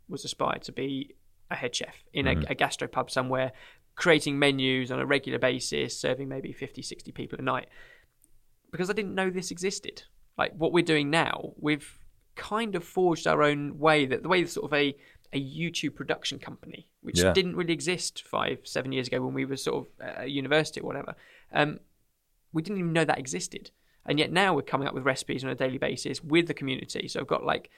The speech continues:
Speaker 1: a million development chefs working
Speaker 3: Yeah.
Speaker 1: with me to create the best recipes, and we're sharing them with hundreds of thousands of people a day, not sixty in a restaurant.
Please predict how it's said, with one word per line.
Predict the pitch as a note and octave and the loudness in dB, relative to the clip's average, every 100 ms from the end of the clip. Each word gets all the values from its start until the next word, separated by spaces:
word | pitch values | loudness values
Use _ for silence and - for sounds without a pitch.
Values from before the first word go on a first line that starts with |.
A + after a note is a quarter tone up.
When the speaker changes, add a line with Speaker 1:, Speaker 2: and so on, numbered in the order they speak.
| _ _ _ _ _ _ - | _ _ _ _ _ _ -6
Speaker 1:
a | |
million | D#3 E3 D3 C#3 C3 - - | -2 0 0 -2 -6 -12 -4
development | C#3+ D3+ C3+ - | 0 2 0 -2
chefs | - - - - | -2 -4 -8 0
working | D3 C3 C#3 C3 | 0 2 -2 0
Speaker 3:
Yeah. | E2+ D#2 | 0 2
Speaker 1:
with | C#3+ D3 | 2 0
me | C#3+ - | -2 -6
to | - | -4
create | - C#3 | 2 2
the | - | 2
best | - D3 - | 2 2 2
recipes, | C#3+ - C#3+ - | -2 -2 -8 -4
and | C#3 | -2
we're | C#3 | 0
sharing | D#3+ D3 C3+ | 2 2 2
them | C3 | 0
with | C3+ C3 - - | 0 -2 -12 -6
hundreds | - E3 D3 C3+ | 2 4 4 0
of | |
thousands | C#3+ C#3+ C3+ | 2 2 0
of | C3+ | -4
people | C#3 | -4
a | C#3 | 2
day, | E3+ - | 2 2
not | C#3+ D3+ - | 0 -2 -4
sixty | - - - - | -10 -8 -8 -4
in | |
a | C3+ | 0
restaurant. | D#3 - - | 0 -2 -10